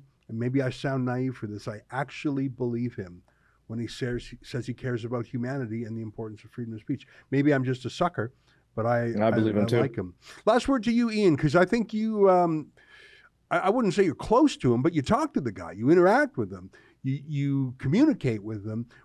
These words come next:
Speaker 1: which is, uh,
Speaker 2: Yeah.
Speaker 1: something I think a lot of people wish they could do. What's your sense of the man as a man? Do, have you had enough dealings with him to come to s-, form some mental image of him?
Speaker 2: I would say so. I would say that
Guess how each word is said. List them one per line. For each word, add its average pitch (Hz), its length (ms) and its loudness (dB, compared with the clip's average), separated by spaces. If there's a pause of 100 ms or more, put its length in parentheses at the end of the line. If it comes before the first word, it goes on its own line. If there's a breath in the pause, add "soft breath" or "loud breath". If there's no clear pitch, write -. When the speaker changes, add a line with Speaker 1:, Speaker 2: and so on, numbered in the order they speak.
Speaker 1:
which 135 200 0
is, 143 340 0
uh, 143 460 6
Speaker 2:
Yeah. - 220 -20 (140)
Speaker 1:
something 185 340 2
I 170 60 2
think 170 160 4
a - 20 4
lot 165 240 6
of 151 80 0
people 165 320 0
wish 160 240 4
they 165 140 2
could 143 240 0
do. 180 360 4 (360 loud breath)
What's 240 360 2
your 208 240 4
sense 185 440 0
of 151 60 -4
the 143 100 0
man 147 340 2
as 151 300 -2
a 131 60 0
man? 160 380 0 (240)
Do, 135 120 -6
have 151 180 0
you 160 80 6
had 175 100 4
enough 190 280 0
dealings 190 340 0
with 175 120 0
him 180 100 -2
to 156 80 -2
come 160 180 -2
to 151 80 -2
s-, - 160 -12 (240 soft breath)
form 160 240 2
some 156 200 0
mental 156 260 -2
image 165 280 0
of 175 120 -2
him? 208 160 -12 (760)
Speaker 2:
I 175 100 6
would 190 160 6
say 196 200 6
so. 98 280 2
I 104 120 4
would 139 180 2
say 160 160 4
that 131 220 4